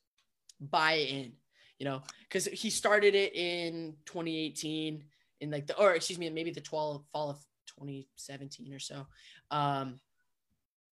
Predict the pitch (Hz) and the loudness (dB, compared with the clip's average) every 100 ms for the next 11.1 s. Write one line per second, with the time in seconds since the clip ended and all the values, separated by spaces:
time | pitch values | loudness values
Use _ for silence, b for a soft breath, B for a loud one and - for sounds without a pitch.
0 | _ 147 147 143 135 123 - _ _ - | _ -6 -4 -4 -4 -10 -20 _ _ -6
1 | 139 131 156 165 160 - 180 165 160 151 | -6 0 6 6 4 0 2 4 2 -2
2 | 143 165 160 139 139 139 143 139 127 135 | -2 0 0 -2 -4 -4 -4 -6 -6 -8
3 | - 196 208 - - 254 233 B B 285 | -4 -4 -6 -12 -6 -4 -4 B B 0
4 | 320 285 175 160 214 208 175 160 160 175 | 2 0 -2 2 4 4 2 0 2 2
5 | 147 147 135 127 135 _ _ _ _ _ | 2 -2 -4 -6 -12 _ _ _ _ _
6 | _ _ _ _ _ - 156 151 131 143 | _ _ _ _ _ -8 -6 -4 -6 -8
7 | 156 - 139 135 131 151 - B B 175 | -8 -8 -6 -4 -4 -6 -10 B B 0
8 | 175 147 - 143 160 143 160 160 190 190 | 0 0 -4 -4 -2 -2 -2 0 0 0
9 | 185 165 151 131 151 151 143 135 127 139 | -4 -4 -4 -4 0 0 -2 -6 -4 -4
10 | - 135 143 127 - 135 123 120 - - | -4 -4 -4 -6 -10 -10 -8 -8 -8 -10